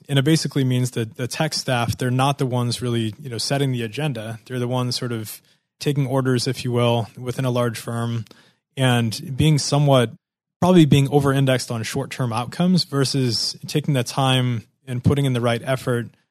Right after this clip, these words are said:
to build a long-term sustainable platform. And so I had gotten to know, you know, I, I've been really privileged with having some exceptional mentors in my life and in my career. And I got to know Peter Thiel pretty well when I was an undergrad at Columbia.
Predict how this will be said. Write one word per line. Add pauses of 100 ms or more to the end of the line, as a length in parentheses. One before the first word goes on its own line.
(140)
to
build
a
long-term
sustainable (180)
platform. (180)
And
so (840)
I
had
gotten
to
know,
you
know,
I,
I've
been
really
privileged
with
having
some
exceptional
mentors
in
my
life
and
in
my
career. (460)
And
I
got
to
know
Peter
Thiel
pretty
well
when
I
was
an
undergrad
at
Columbia.